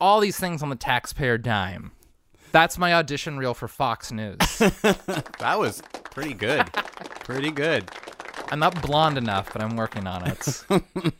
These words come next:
Speaker 2: You just need to wear, like, a hat, I think, or
Speaker 1: A hair hat?
Speaker 2: Yeah, or get some, get something weird that, like, sets you apart, like an earring maybe, or a bow tie.
Speaker 1: You mean like a Greta Van Susteren, like, uh,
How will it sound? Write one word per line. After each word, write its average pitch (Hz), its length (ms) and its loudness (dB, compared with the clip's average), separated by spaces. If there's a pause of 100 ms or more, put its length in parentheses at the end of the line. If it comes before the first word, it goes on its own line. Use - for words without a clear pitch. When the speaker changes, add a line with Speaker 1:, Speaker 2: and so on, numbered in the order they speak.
(640)
Speaker 2:
You - 80 -14
just 160 140 -6
need 160 120 0
to 139 60 -4
wear, 127 160 4
like, 110 220 0
a 90 80 0
hat, 92 440 0 (200)
I 101 60 -8
think, 92 320 -10
or 95 80 -6
Speaker 1:
A 123 100 2
hair 123 240 2
hat? 135 280 4
Speaker 2:
Yeah, 135 180 4
or 131 60 4
get - 200 -2
some, 175 180 -4 (100)
get 185 200 -4
something 156 500 -4
weird 131 420 -2
that, 107 180 -2
like, 101 180 -6
sets - 280 -6
you 110 80 -4
apart, 101 240 -2
like 95 140 -6
an 92 160 -8
earring 151 600 -2
maybe, 151 580 -2
or 104 340 -4
a 90 100 -2
bow 104 260 -4
tie. 131 380 -6
Speaker 1:
You 131 100 -4
mean 127 160 -2
like 113 180 -2
a 113 140 -4 (320)
Greta 120 300 2
Van 110 320 0
Susteren, 120 600 -2
like, 104 320 -2
uh, 98 420 -2